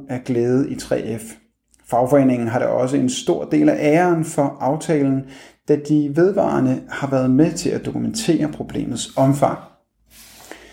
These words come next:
Det var vigtigt for både tre F og Dansk Industri at få aftalen på plads, inden de skulle i gang med overenskomstforhandlingerne.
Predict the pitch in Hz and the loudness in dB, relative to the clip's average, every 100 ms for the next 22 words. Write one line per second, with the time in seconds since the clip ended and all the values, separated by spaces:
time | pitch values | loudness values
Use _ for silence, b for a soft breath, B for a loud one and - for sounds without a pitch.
0 | B B B B B _ _ _ _ 131 | B B B B B _ _ _ _ 0
1 | 127 143 127 - 135 151 170 175 175 - | 4 4 4 -2 2 4 4 0 -2 -4
2 | 120 123 127 - 139 123 139 - - 131 | 0 0 0 2 2 2 0 -6 -4 -2
3 | 123 - 131 123 - 185 - - - - | -2 -2 -2 -2 0 0 0 -4 -10 -8
4 | 135 - 135 131 160 - 131 117 - 147 | -6 -2 2 2 2 0 0 -2 -4 0
5 | 151 151 - - 135 127 135 131 - 127 | 0 -2 -10 -6 2 4 4 0 -2 -2
6 | 113 120 104 - 117 127 135 143 - 131 | 0 0 0 -2 -2 0 2 2 2 -4
7 | 110 117 113 113 110 - | -4 -4 -4 -4 -8 -10